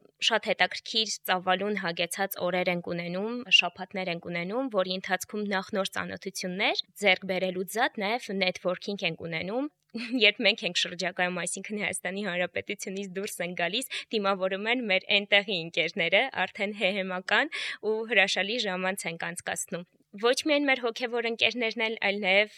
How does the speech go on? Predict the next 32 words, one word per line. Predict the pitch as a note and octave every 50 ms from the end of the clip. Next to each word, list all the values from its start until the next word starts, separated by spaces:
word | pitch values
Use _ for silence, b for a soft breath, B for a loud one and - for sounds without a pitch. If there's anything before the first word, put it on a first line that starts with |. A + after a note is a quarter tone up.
| - G3+
մեր | A3 G3+ G3+ G3
կյանքի | - - G3 F#3+ F#3+ G3+ - - G#3
ընկերներն | F#3 F#3 - F#3 F#3 F#3+ F#3+ F#3 F#3+ F#3+ F#3+ E3
են | E3 E3
դառնում, | E3+ E3+ D#3+ E3 - - G#3 B3 D4+ E4+ B B B B
ու | B G#3
մենք | G#3+ G#3 G#3 G#3 -
ունենք | G3+ G3+ G3 G3+ - F#3
այնպիսի | F#3+ F#3+ G#3 G3+ - G#3 G3
կապեր | - G3 F#3+ - F#3+ F#3+ F#3 F#3
ու | F#3
մտերմություններ, | F#3 F#3 F3+ - F#3+ F#3 F3+ F#3 G3 F#3 - - G3+ F#3+ F#3+ G3 A3 C4 D#4+ E4+ - - - - _ _ _ _ _ - G#3+
մասնավորապես | G3+ F#3 F3+ - G3+ F#3 F#3 F#3 F#3 F3+ - G3 -
մի | - F#3+ F3+
քանի | - - F#3 F3 F3+ F3+
երիտասարդների | F3 E3+ F3 F3 - F3 F3+ - - F3 - - F3 F3+ F#3+ G3
հետ, | A3 C4+ D#4+ - B B B B B
որ | G3+ G3+ G3 F#3 - - _ _ _
կարող | - G3+ G3 G3 F#3+ F#3+ G3+
ենք | F#3+ F#3+ - G3+
հստակ | F#3 - - F#3+ F#3 F#3 - - - G#3
նշել, | F3+ F3+ - - G#3+ A#3+ B3 -
ես | F#3+ F3 F3 - -
ու | F#3+ F#3
Էլենը, | F#3 F#3+ F#3 F#3+ A3 B3 A#3+
որ | A3 F#3 F3+ G3
մեր | G3 F#3+ F#3+ F3
ընտանիքի | F#3 - G#3 G3+ G3 F#3+ G3 - - A3
մի | G#3+ G3 G3
մասն | F#3+ F3+ F#3 F#3+ - - F#3 F#3+
են | G3 F3+
դարձել։ | G3 - - - - - G#3+ - -